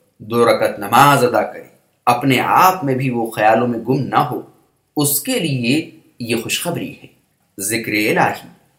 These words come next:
اس کے بعد آپ نے ذکر الہی کی فضیلت بیان کرتے ہوئے فرمایا، الحمدللہ کا کلمہ میزان کو بھر دے گا۔ سبحان اللہ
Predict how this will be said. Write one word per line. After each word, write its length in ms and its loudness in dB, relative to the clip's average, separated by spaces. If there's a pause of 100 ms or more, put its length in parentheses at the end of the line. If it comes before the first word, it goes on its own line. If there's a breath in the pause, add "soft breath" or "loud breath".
اس 160 -2
کے 80 -2
بعد 260 6
آپ 260 6
نے 120 -2
ذکر 260 -6
الہی 420 2
کی 240 -12
فضیلت 440 -4
بیان 400 2
کرتے 260 -6
ہوئے 200 -10
فرمایا، 500 -6 (500)
الحمدللہ 1080 2
کا 80 -2
کلمہ 460 0 (440)
میزان 520 0
کو 240 -4
بھر 300 -6
دے 240 -8
گا۔ 60 -10 (600)
سبحان 500 2
اللہ 520 6